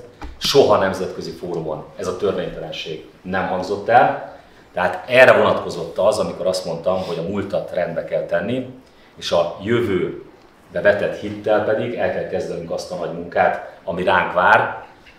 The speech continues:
és számunkra, mindannyiunk számára példakép Vitéz nagybányai Horthy Miklós kormányzó időszaka. Nagyon szépen köszönöm, hogy részese lehettem a mai történelmi napnak,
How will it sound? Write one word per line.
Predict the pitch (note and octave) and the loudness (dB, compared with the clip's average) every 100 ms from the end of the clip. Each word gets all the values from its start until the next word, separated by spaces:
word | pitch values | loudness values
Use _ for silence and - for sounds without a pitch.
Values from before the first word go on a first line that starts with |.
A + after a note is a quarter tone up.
| - | -8
és | F#2 F2+ - - | 0 0 0 -4
számunkra, | - A#2 A2 G#2 G2+ A2+ B2 B2 G#2 | 4 6 6 4 4 4 6 2 -4
mindannyiunk | F#2 F2+ E2+ E2 | -4 -4 -4 -8
számára | - F2+ F2+ E2 E2 - | -4 -2 -2 -2 -2 -2
példakép | A2 G2 E2+ - D#2 D2+ | 0 2 2 -2 -6 -8
Vitéz | - - E2+ E2 | -10 -10 -10 -8
nagybányai | E2+ E2 D#2 D#2+ D#2 D#2 - - | -8 -6 -6 -4 -4 -6 -14 -16
Horthy | - F#2 F2+ | -2 -2 -2
Miklós | E2+ E2 D2+ - | -8 -8 -8 -6
kormányzó | F#2 E2 E2 D#2+ D#2+ D2+ - - | -4 -2 -2 -4 -6 -8 -10 -16
időszaka. | - F2+ E2 - - - - - - - - | -12 -8 -6 -6 -8 -10 -12 -14 -20 -20 -4
Nagyon | G#2+ G#2+ | 0 2
szépen | F#2 - F2 F2 | 2 0 0 0
köszönöm, | G#2+ - F2+ G2+ | 0 0 0 0
hogy | F#2 | 0
részese | F2+ G2 - - | 0 -2 -2 -4
lehettem | E2+ D#2+ - E2 | 0 0 -2 -6
a | |
mai | E2 - | -4 -6
történelmi | - - - E2 D#2+ | -4 -6 -4 -6 -8
napnak, | D#2+ F#2 - A#2+ - | -2 -2 4 2 2